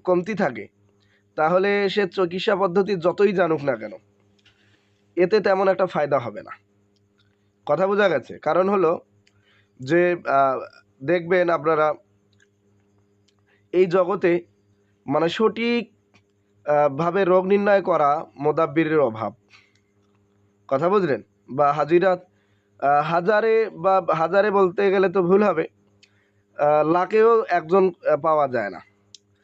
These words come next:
যে হাজিরাত, আহ, জানে। কথা বোঝা গেছে? আর রোগ নির্ণয় যেটা তাশখিস, তো রোগ নির্ণয়ের অনেকগুলো প্রকার রয়েছে। কথা বুঝলেন?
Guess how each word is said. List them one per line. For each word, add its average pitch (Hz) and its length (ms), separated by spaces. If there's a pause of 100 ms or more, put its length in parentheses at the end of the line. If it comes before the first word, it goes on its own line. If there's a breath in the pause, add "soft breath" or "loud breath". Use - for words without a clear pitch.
(200)
যে 156 120
হাজিরাত, 165 720
আহ, 131 360
জানে। 107 300 (1120)
কথা 170 220
বোঝা 208 220
গেছে? 127 280 (760)
আর 135 440 (520)
রোগ 180 260
নির্ণয় 170 360
যেটা 135 200
তাশখিস, 147 480 (1000)
তো 170 120
রোগ 175 180
নির্ণয়ের 202 380
অনেকগুলো 185 400
প্রকার 147 400
রয়েছে। 98 400 (960)
কথা 151 220
বুঝলেন? 190 340